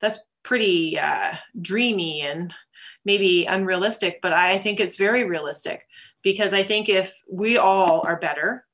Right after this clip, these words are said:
and we all are happy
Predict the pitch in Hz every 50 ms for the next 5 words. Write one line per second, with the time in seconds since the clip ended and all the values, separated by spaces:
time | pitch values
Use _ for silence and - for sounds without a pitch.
0 | _ _ _ _ _ _ _ _ _ _ _ _ _ - - 196 202 196 190 185
1 | 185 180 180 175 - 175 175 180 214 226 226 - 190 190 190 185 185 180 180 180
2 | 185 190 190 - - - 175 175 165 165 165 165 160 160 - _ _ _ _ _
3 | _ _ _ _ _ _ _ _ _ _ _ _ - - 220 233 247 233 208 170
4 | 165 175 214 247 240 -